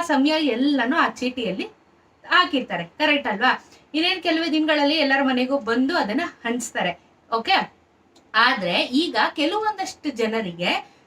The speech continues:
ನಾವು ಈ ಬಾರಿ ವೋಟ್ ಹಾಕ್ಲಿಕ್ಕೆ ಎಲಿಜಿಬಲ್ ಇದೀವೋ ಇಲ್ವೋ ಅಂತ ಹೇಳಿ ತಿಳ್ಕೊಳ್ಳೋದಿಕ್ಕೆ ಒಂದು ಕ್ಯೂರಿಯಾಸಿಟಿ ಇರುತ್ತೆ.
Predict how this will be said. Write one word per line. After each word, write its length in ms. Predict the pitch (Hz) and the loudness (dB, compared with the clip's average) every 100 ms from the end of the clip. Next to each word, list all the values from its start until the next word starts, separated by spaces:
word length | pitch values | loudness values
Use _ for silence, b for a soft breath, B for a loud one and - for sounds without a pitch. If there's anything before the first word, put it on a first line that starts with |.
| - | -2
ನಾವು 560 | 247 277 330 359 415 440 | 4 6 4 2 -2 -2
ಈ 320 | 247 311 370 | 2 2 2
ಬಾರಿ 380 | 277 214 185 285 | 2 2 2 0
ವೋಟ್ 440 | 285 202 311 403 | 0 -2 -2 0
ಹಾಕ್ಲಿಕ್ಕೆ 500 | 311 240 226 190 170 | 2 2 0 -8 -8
ಎಲಿಜಿಬಲ್ 840 | 196 226 240 320 381 330 285 294 262 | -6 -4 -2 -2 -2 -4 0 2 2
ಇದೀವೋ 520 | 269 285 349 359 311 254 | 0 2 0 2 2 0
ಇಲ್ವೋ 300 | 220 220 214 | -2 -4 -2
ಅಂತ 200 | 190 196 | -2 -6
ಹೇಳಿ 320 | 190 185 190 | -8 -8 -8
ತಿಳ್ಕೊಳ್ಳೋದಿಕ್ಕೆ 760 | - 330 311 220 185 175 170 | -4 -2 0 0 -2 -4 -6
ಒಂದು 260 | 392 311 214 | -2 -2 -2
ಕ್ಯೂರಿಯಾಸಿಟಿ 580 | - 240 214 - 170 269 | -6 -8 -6 -8 -8 -8
ಇರುತ್ತೆ. 760 | 233 208 185 - 214 - - | -6 -6 -4 -2 -2 -4 -20